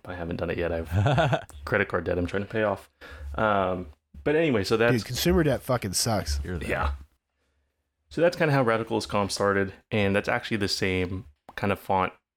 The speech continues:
Speaker 1: style that I used for R C, like, actual R C, not just, like, the jacket.
Speaker 2: Yeah.
Speaker 1: Um, but so how R C in this version, in this form, in this iteration sorta came about was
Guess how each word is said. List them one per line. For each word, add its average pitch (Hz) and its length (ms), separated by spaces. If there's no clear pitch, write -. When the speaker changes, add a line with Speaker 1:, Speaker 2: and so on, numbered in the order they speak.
Speaker 1:
style 92 580
that 101 180
I 90 80
used 87 480
for 104 120
R 95 160
C, 117 160
like, 92 200
actual 101 380
R 87 160
C, 85 240
not 87 220
just, 92 140
like, 90 140
the 90 80
jacket. 85 420
Speaker 2:
Yeah. 92 300
Speaker 1:
Um, 85 180
but 120 120
so 120 80
how 131 400
R 110 160
C 110 240
in 101 140
this 104 300
version, 92 680
in 95 140
this 90 160
form, 92 340
in 90 60
this 90 200
iteration 87 680
sorta 92 220
came - 180
about 87 400
was 90 520